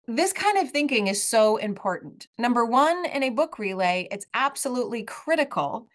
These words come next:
because in order to see the impact that our books are having on the members, we need to see what they're thinking. We are not meeting in person.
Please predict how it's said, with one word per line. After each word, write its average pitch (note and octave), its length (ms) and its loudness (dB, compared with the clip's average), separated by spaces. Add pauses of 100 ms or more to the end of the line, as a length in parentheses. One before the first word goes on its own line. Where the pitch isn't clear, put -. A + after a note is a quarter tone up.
(280)
because B3+ 320 0
in B3 80 0
order C#4+ 340 0
to C#4 80 -2
see B3+ 240 0
the A3 240 -2
impact A3+ 680 -2 (100)
that A3 240 -2
our A#3 280 2
books A3 440 -2
are G3 140 -2
having G3+ 420 -2
on F#3+ 160 -6
the F#3+ 80 -6
members, G3+ 640 -2 (460)
we G3+ 100 0
need A3 200 2
to B3+ 60 0
see G#3 240 0
what F#3 160 2
they're F#3+ 140 -2
thinking. G#3+ 600 -6 (100)
We G3+ 120 -6
are G3 100 -2
not F#3+ 360 0
meeting A3+ 280 -2
in G#3 140 -4
person. B3+ 520 -4